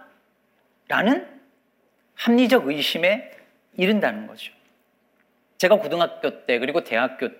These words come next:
때, 어, 전도를 하러 다녔는데 길거리 전도를 다니고 노방 전도를 다니고 거지 전도 여행해서 전국을 순례하면서 전도도 다니고 했는데 그때 가지고 다녔던 것이 뭐냐면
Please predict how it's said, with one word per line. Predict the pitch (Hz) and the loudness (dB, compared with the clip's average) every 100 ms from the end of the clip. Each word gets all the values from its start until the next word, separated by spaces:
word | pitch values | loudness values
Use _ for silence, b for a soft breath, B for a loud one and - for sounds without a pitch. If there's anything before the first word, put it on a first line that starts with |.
| - | 0
때, | 165 117 90 B B B B B B B B B B _ | 0 0 -6 B B B B B B B B B B _
어, | - 120 117 117 - | -12 -10 -12 -16 -6
전도를 | - 151 190 214 202 | -4 2 6 8 6
하러 | 160 147 | 4 0
다녔는데 | 123 120 113 104 - - _ _ _ _ _ _ _ _ _ _ B B - | -2 -4 -8 -10 -12 -14 _ _ _ _ _ _ _ _ _ _ B B -4
길거리 | 180 185 226 202 | 0 4 6 4
전도를 | 156 160 170 | 2 2 2
다니고 | 131 120 151 | 0 -4 -4
노방 | 135 143 165 | 0 0 0
전도를 | 151 147 147 | -2 -2 -2
다니고 | 139 113 117 - 131 127 - | -2 -4 -6 -8 -12 -12 -10
거지 | 127 131 147 | -4 -2 0
전도 | 135 139 147 | -2 2 2
여행해서 | 135 139 139 139 127 143 139 - | 4 2 0 -4 -8 -4 -6 -4
전국을 | - 151 170 170 | -6 -4 -2 -2
순례하면서 | 151 185 180 151 131 120 143 - - - | -2 0 0 0 -4 -6 -8 -8 -16 -6
전도도 | 123 135 143 139 | -4 -2 -2 -2
다니고 | 123 113 117 135 | -4 -4 -6 -6
했는데 | 151 135 156 | -6 -6 -8
그때 | - - 214 | -12 -2 -2
가지고 | - 139 170 185 | 0 -4 -2 -2
다녔던 | 160 156 - 143 | -2 -2 -4 -4
것이 | 120 160 | -4 -6
뭐냐면 | 120 113 147 233 | -6 -4 -4 -4